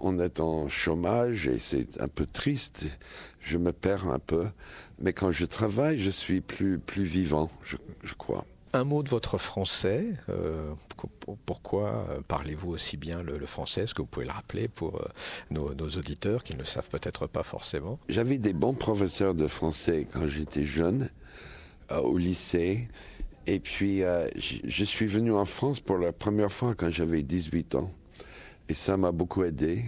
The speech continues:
Speaker 1: Et puis, je suis revenu quand j'avais vingt ans. Et puis, plus tard, je suis venu en France pour vivre. Je venais d'avoir vingt,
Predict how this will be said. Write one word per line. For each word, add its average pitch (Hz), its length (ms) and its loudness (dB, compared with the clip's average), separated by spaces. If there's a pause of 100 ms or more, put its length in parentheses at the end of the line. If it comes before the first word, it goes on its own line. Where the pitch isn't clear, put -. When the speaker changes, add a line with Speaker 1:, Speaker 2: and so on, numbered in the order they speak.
Speaker 1:
Et - 80 0
puis, 107 200 2
je 92 120 0
suis 87 240 -2
revenu 90 320 2
quand 85 180 0
j'avais 80 300 2
vingt 87 380 2
ans. 73 200 2 (880)
Et 82 160 4
puis, 95 240 -2
plus 92 260 0
tard, 117 360 2 (260)
je 82 140 4
suis 92 220 0
venu 92 280 4
en 90 100 4
France 101 280 0
pour 80 220 2
vivre. 90 540 2 (640)
Je 78 180 0
venais 113 380 4
d'avoir 92 360 4
vingt, 80 440 2